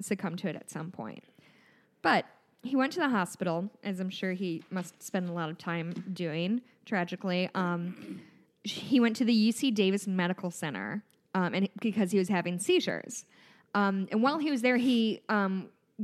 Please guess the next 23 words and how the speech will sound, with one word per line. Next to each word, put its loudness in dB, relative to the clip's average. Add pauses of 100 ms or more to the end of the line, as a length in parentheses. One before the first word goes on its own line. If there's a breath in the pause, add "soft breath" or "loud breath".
had 0
been 4
exposed 0
to 0
a 0
viral 0
infection -2
during -4
his -6
stay. -8 (920 soft breath)
So 4 (460)
doctors 4
told 4
her 2
that 0
the, 2 (140)
that 0
an -2
unvaccinated 0
girl 0
who 0
was -2
overseas 0